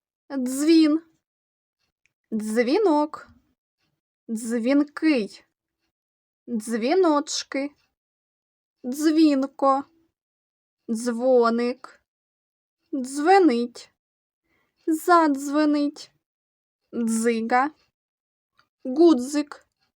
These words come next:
дзеркало, кукурудза, гедзь,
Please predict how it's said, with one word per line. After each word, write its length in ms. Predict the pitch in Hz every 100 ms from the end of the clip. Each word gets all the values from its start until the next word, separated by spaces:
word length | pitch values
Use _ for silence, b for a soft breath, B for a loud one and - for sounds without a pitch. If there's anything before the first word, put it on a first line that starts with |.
| _ _ _ _ _
дзеркало, 960 | - 226 226 240 220 247 - 262 285 320 - _ _ _ _ _ _ _ _ _ _ _ 247
кукурудза, 880 | 240 240 415 359 294 254 294 294 311 _ _ _ _ _ _ _ _ _ -
гедзь, 640 | 233 247 233 226 277 -